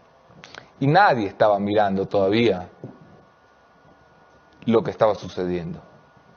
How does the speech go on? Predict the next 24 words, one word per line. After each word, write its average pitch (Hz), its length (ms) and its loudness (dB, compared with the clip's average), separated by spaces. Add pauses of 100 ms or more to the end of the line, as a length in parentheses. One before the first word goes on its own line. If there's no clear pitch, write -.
(800)
Fue 143 200 2
el 156 100 -2
trabajo 139 480 0
de 123 60 -4
investigación 101 680 -4
de 107 80 -2
este 107 200 -6
medio 110 320 0
de 107 80 -2
comunicación 98 640 -4 (1600)
el 98 160 0
que 107 100 -6
le 101 200 0
dijo 143 200 -4
al 135 80 -2
país 90 500 -4 (540)
que 107 80 0
aquí 131 200 -6
no 139 100 0
había 131 260 4
una, 135 560 -2
sino 113 600 -2 (120)
diez 113 260 -2
bandas, 87 540 -8